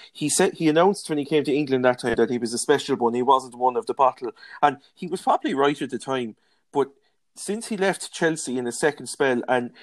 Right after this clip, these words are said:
like, left Chelsea in the second spell is probably putting it mildly, he, from the start of that season, between his abusal of the team doctor to basically going on T V after they lost against Leicester to say that the team betrayed him,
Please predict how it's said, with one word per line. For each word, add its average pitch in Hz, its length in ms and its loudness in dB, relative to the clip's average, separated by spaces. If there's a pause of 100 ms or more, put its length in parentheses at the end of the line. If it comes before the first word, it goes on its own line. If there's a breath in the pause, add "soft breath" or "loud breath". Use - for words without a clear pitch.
(160 loud breath)
like, 127 240 -2 (220)
left 165 380 0
Chelsea 160 300 -2
in 135 60 -2
the 127 60 -2
second 143 300 -2
spell 139 200 0
is 131 80 -4
probably 135 240 0
putting 120 220 -2
it - 80 -6
mildly, 131 420 2 (240 loud breath)
he, 156 540 -2 (720)
from 165 220 2
the 160 80 2
start 220 400 4
of 151 80 -8
that 170 200 2
season, 139 460 -4 (260 loud breath)
between 151 500 -2
his 151 360 -2 (240)
abusal 151 840 2
of 131 440 4 (260)
the 127 220 -8
team 170 240 -2
doctor 139 560 2 (260 loud breath)
to 131 220 4
basically 151 420 0
going 143 300 0
on 139 100 0
T 135 180 -10
V 156 240 -2
after 135 240 2
they 131 140 0
lost 135 240 2
against 131 240 -8
Leicester 147 300 -6
to 127 100 -14
say 131 180 -4
that 120 140 -8
the 127 80 -10
team 151 220 -6
betrayed 143 420 -2
him, 120 160 -2